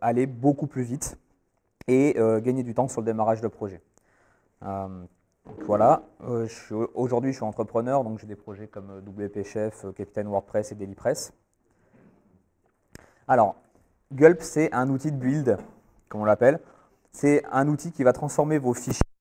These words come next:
JavaScript et les C S S pour les compiler, les, les rendre plus petits. Et, euh, surtout, si vous utilisez des préprocesseurs comme Sass, LESS ou Stylus, vous, qui c'est qui utilise, on va faire un petit, euh, un petit, un, c'est son sondage à main levée. Qui c'est qui utilise Sass aujourd'hui ?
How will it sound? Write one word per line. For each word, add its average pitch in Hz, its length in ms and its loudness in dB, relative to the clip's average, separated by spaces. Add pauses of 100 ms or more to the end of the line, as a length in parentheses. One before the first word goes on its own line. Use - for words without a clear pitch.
(340)
JavaScript 110 520 -2
et 113 60 -2
les 104 80 -4
C 107 160 -6
S 104 160 -6
S 180 260 0
pour 131 360 -2
les 110 160 0
compiler, 131 600 0
les, 107 640 0
les 110 160 0
rendre 127 180 2
plus 123 140 -8
petits. 151 320 -6 (460)
Et, 147 400 4
euh, 117 220 6
surtout, 139 260 -4
si 131 100 -8
vous 120 120 -6
utilisez 123 380 -2
des 123 80 0
préprocesseurs 120 720 -2
comme 107 160 0
Sass, 117 480 4
LESS 110 340 -4
ou 107 60 -12
Stylus, 113 600 -8
vous, 110 600 -6
qui - 80 -18
c'est 160 120 0
qui 151 60 -8
utilise, 127 360 -4
on 107 140 -4
va 107 80 -4
faire 117 100 -2
un 113 60 -4
petit, 110 280 -10
euh, 101 140 -6
un 98 960 -12
petit, 107 160 -16 (100)
un, 101 320 -10 (480)
c'est - 160 -14
son 107 160 -14
sondage 110 360 -2
à 107 60 -2
main 104 140 -8
levée. 113 280 -2
Qui - 320 -20
c'est 147 100 2
qui 143 80 -8
utilise 123 280 -6
Sass 151 300 2
aujourd'hui ? 117 380 -4